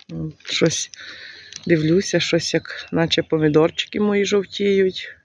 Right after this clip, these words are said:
Я вчора його не відкривала. І думаю, може, це була дуже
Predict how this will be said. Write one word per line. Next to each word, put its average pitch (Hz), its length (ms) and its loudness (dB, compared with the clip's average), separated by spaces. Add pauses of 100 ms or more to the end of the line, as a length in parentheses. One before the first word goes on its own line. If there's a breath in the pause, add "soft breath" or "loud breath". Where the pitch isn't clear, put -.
(840 soft breath)
Я 180 160 6
вчора 165 360 4
його 160 240 2
не 156 140 2
відкривала. 202 800 2 (720 soft breath)
І - 100 -4
думаю, 170 380 4
може, 170 280 2
це 160 180 2
була 165 300 4
дуже 160 360 0